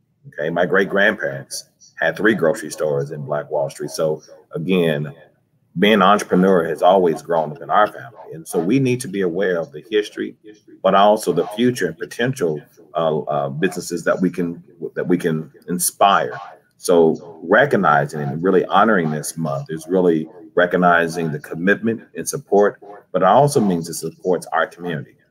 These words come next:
'Cause they, you know, if you have a Black business, you typically hire someone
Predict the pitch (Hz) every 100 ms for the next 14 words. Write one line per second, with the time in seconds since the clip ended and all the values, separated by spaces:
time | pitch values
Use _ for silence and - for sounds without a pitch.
0 | _ _ _ _ - 82 80 87 64 -
1 | 73 76 82 - _ _ _ _ _ _
2 | 87 87 95 87 80 90 87 95 95 113
3 | - 82 73 - 90 82 95 82 85 87
4 | - 90 87 90 95